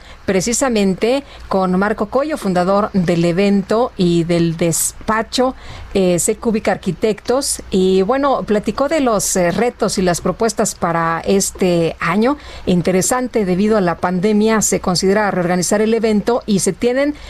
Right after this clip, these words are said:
pues, eventos presenciales y digitales, además de extender algunas actividades a lo largo de todo el año y el dos mil veintiuno. Pues todo mundo, ¿no? Todo mundo ha tenido que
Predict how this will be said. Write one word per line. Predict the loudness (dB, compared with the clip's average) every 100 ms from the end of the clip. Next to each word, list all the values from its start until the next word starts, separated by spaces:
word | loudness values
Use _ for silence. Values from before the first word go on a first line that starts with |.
| -6
pues, | -2 0
eventos | -2 -2 -4
presenciales | -2 0 2 2 2 2 0 0
y |
digitales, | -2 0 -2 0 0 0 0 -2
además | -2 0 0 0 0
de |
extender | -2 0 0 2 0
algunas | 2 2 2
actividades | 0 0 0 2 2
a |
lo | 2
largo | 2 2 0 0
de | 0
todo | 2 2
el | 4
año | 4 2 2
y |
el | 2
dos | 2 2
mil | 2
veintiuno. | 2 0 0
Pues | 0 -2
todo | 0 0
mundo, | 2 2 2 2
¿no? | 0
Todo | 0 2
mundo | 2 4 2
ha | 0
tenido | 0 2 2 0
que | 0 0